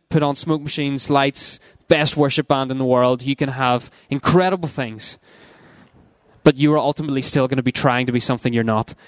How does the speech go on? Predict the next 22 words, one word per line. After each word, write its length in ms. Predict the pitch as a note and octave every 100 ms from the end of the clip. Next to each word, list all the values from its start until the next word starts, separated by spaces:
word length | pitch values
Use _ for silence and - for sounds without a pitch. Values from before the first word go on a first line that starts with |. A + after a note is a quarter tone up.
| - -
They 260 | C3+ C3+ -
are 460 | A#2+ A#2 B2 A#2 -
already 460 | C3 B2 A#2 A#2 A#2+
teenagers. 540 | C3 A#2+ A#2 A#2+ A#2
They 180 | - B2
can 200 | - B2+
reach 360 | A#2 A#2 -
their 80 | B2+
friends 400 | A2+ A#2+ A2 A2
far 480 | - - D3 C3+ C3
better 260 | B2 A#2 A#2
than 160 | A#2+
you 140 | A#2 A2
ever 220 | A2 A#2+
can. 340 | B2+ A2+ A2+ - - -
They 100 | C#3
just 100 | B2+
need 80 | C3+
to 80 | A#2+
be 80 | A#2
inspired 540 | A2+ - C3 B2 B2+
to, 240 | - B2+